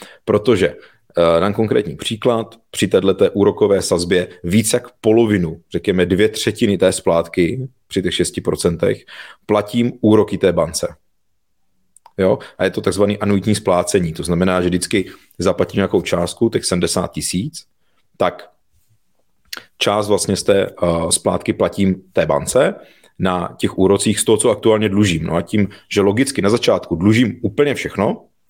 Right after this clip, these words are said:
tak velká část z té mé splátky jde na ten úrok. A to, co vlastně reálně dlužím, ta jistina, tak ta se mi s-, mm, smazává velmi, velmi pomalu. To znamená, že ve chvíli potom třeba po dvou, po třech, po pěti letech si řeknu,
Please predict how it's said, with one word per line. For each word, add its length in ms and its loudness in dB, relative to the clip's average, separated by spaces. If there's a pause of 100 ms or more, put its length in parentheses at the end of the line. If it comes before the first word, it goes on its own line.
(200)
tak 180 -4
velká 380 2
část 360 0 (380)
z 100 -8
té 120 2
mé 140 0
splátky 380 -2
jde 80 0
na 100 0
ten 180 0
úrok. 360 -2 (100)
A 80 0
to, 140 0
co 160 2
vlastně 260 0
reálně 280 0
dlužím, 400 -2 (160)
ta 100 -4
jistina, 500 -2 (640)
tak 180 -4
ta 120 -4
se 160 0
mi 300 0 (260)
s-, 200 -10 (140)
mm, 240 -8
smazává 580 0
velmi, 440 0
velmi 240 2
pomalu. 440 -2 (240)
To 100 -18
znamená, 320 0
že 120 2
ve 80 2
chvíli 300 4
potom 280 0
třeba 200 2
po 160 0
dvou, 240 2
po 120 0
třech, 200 -4
po 120 -2
pěti 220 0
letech 300 0
si 100 -4
řeknu, 260 0